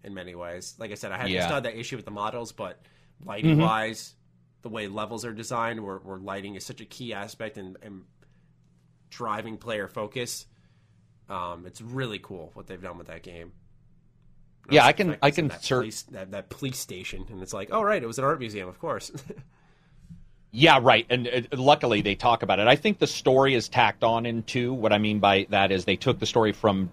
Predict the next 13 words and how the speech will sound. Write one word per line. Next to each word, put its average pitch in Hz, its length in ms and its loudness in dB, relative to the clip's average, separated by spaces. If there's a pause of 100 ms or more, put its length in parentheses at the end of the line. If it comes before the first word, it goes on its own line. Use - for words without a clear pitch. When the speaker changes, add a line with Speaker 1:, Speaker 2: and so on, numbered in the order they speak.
Speaker 2:
two 113 240 4
originally, 98 500 2
and 95 100 2
they 98 100 6
did 101 260 6
certainly 101 420 2
add 92 260 4
some, 95 320 0 (280)
um, 92 340 6
explanations 98 800 2
here 95 180 0
and 95 120 0
there. 95 240 0